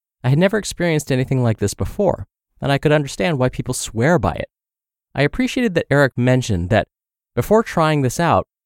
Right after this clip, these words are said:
you should make sure it's safe for you. There are some studies that have actually found that cold water immersions, like cold showers and the experience I just described,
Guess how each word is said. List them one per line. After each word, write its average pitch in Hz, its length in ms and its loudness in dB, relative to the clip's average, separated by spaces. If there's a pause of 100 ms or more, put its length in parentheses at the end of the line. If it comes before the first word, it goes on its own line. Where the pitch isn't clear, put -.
you 131 100 -2
should 135 140 0
make 135 140 2
sure 185 280 0
it's 104 160 -4
safe 147 300 -2
for - 180 -4
you. 151 240 -2 (580)
There 131 80 2
are 185 140 4
some 220 160 -4
studies 151 400 -4
that 135 100 -2
have 127 80 -4
actually 135 280 -2
found 110 340 -2
that 110 180 0 (100)
cold 147 300 0
water 123 260 0
immersions, 110 800 0
like 117 200 -2
cold 139 280 0
showers 98 640 0
and 110 160 0
the 98 60 2
experience 95 400 -2
I 95 100 2
just 90 220 -8
described, 147 420 -2